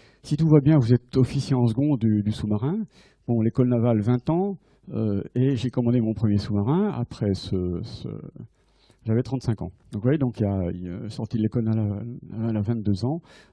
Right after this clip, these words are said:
douze ans après, à trente-cinq ans, vous avez en main, euh, la responsabilité du commandement d'un sous-marin.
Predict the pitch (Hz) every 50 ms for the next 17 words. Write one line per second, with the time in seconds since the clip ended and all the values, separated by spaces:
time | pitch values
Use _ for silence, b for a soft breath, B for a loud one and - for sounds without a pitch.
0 | B - 123 123 117 117 107 104 - - 123 127 147 156 120 - - 120 107 -
1 | 104 98 - 135 139 127 104 101 101 101 101 101 104 104 110 131 151 135 b b
2 | b b b b - 95 90 87 85 82 80 - 95 95 107 113 117 117 - 110
3 | 98 - 95 92 95 - 127 120 110 - 95 90 90 98 107 107 92 87 - -
4 | 90 82 92 110 135 170